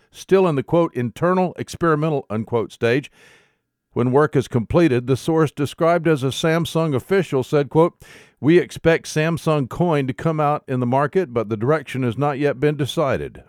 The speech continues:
unquote. Well, Coinbase has closed its high-speed trading division called Coinbase Markets, based in Chicago. Thirty Coinbase Markets engineers have lost their jobs.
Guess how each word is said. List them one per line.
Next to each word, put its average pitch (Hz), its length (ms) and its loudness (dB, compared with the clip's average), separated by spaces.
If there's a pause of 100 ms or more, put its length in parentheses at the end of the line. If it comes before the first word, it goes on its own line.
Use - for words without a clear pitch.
unquote. 101 600 -6 (1500)
Well, 127 140 -6
Coinbase 190 640 6
has 147 180 2
closed 196 480 6
its 135 160 -6
high-speed 180 640 0
trading 180 380 2
division 127 420 2
called 151 340 4 (440)
Coinbase 151 560 2
Markets, 139 580 0 (180)
based 147 460 0
in 147 180 2
Chicago. 131 760 -2 (500)
Thirty 151 300 4
Coinbase 127 580 0
Markets 123 440 0
engineers 127 520 0
have 101 140 -4
lost 123 260 2
their 117 100 -2
jobs. 110 540 0